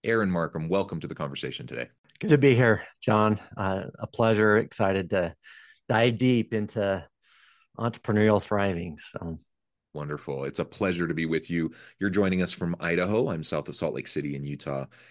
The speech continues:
Speaker 1: And today
Speaker 2: Yeah.
Speaker 1: we're gonna be talking about positive psychology and how we can go about eliminating unhealthy stress, flourishing personally, and creating the good life. And like you said, from an entrepreneurial lens is how we'll be taking this. As we get started,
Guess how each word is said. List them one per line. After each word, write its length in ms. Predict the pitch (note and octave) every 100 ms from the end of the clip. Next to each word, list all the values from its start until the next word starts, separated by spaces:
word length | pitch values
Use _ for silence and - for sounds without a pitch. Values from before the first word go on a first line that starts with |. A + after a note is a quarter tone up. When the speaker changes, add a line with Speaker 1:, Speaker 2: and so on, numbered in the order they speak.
| - -
Speaker 1:
And 220 | D#2+ E2+
today 160 | E2+ F#2
Speaker 2:
Yeah. 40 |
Speaker 1:
we're 100 | G#2
gonna 120 | A2+ A2
be 80 |
talking 340 | G#2 E2+ F2+ A2+
about 220 | G2 -
positive 400 | - D#2+ D#2 D2+
psychology 880 | - C#2 - C#2+ C#2+ C#2+ D2+ D#2 - - -
and 260 | E2 F2 E2
how 120 | G2
we 80 | G#2+
can 100 | G#2+
go 120 | G#2
about 200 | G#2 G#2
eliminating 640 | F#2+ F2 F2+ F2+ F2 E2+
unhealthy 380 | D2 D2 C#2 -
stress, 680 | - - G2 G2 F#2+ - -
flourishing 420 | - D#2 D2 - C#2
personally, 520 | F#2 F#2 F#2+ F2 E2+
and 120 | D2+
creating 680 | - D#2 D2+ D2+ D#2 D2+ D2 - _ -
the 80 |
good 360 | C#2 D2+ C#2+ C#2 -
life. 460 | C#2+ C#2+ F2+ B2 -
And 140 | D2
like 160 | C#2+ -
you 80 |
said, 300 | - D#2+ D2
from 180 | - D2
an 60 | C2+
entrepreneurial 680 | D2 - - D#2+ D2+ C#2 C#2
lens 380 | D2 F2+ A#2+ - - - -
is 140 | D#2
how 160 | E2 D#2+
we'll 160 | G#2
be 100 | -
taking 340 | - D2 - D2
this. 280 | D#2+ - - _ -
As 120 | G2
we 60 | G#2+
get 120 | -
started, 440 | - F2 F#2+ G2